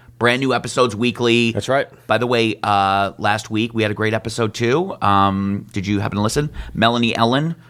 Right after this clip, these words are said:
Speaker 1: who was one of the producers on the
Speaker 2: Yep.
Speaker 1: Sacha Baron Cohen show,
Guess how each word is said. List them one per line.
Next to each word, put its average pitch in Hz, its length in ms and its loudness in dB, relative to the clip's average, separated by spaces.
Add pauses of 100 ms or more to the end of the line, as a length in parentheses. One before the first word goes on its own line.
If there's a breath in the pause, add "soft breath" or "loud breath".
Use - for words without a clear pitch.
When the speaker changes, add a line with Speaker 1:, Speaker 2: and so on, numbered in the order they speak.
(100)
Speaker 1:
who - 80 -6
was 107 120 0
one 113 100 2
of 104 40 -2
the 98 60 -4
producers 104 480 -2
on 101 80 0
the 101 80 -2
Speaker 2:
Yep. 127 120 4
Speaker 1:
Sacha - 140 -6
Baron 101 200 -4
Cohen 113 240 0
show, 123 480 2